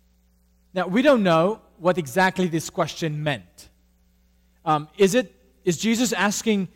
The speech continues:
Peter, "Do you love me more than you love these men?"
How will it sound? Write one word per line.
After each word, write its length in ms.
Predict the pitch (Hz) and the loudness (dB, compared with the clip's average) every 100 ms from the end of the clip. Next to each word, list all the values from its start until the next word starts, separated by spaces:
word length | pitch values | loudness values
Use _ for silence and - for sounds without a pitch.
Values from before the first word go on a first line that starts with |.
| _ _ _ - | _ _ _ -6
Peter, 300 | 202 208 240 | 2 4 4
"Do 160 | 190 | 2
you 200 | 202 208 | 0 2
love 240 | 196 190 180 | 4 4 4
me 120 | 220 | 0
more 260 | 196 196 196 | 2 2 2
than 140 | 208 | 2
you 120 | 196 | 2
love 340 | 175 175 190 147 | 4 4 2 0
these 300 | 202 190 190 | -4 -4 -2
men?" 320 | 247 190 | 0 0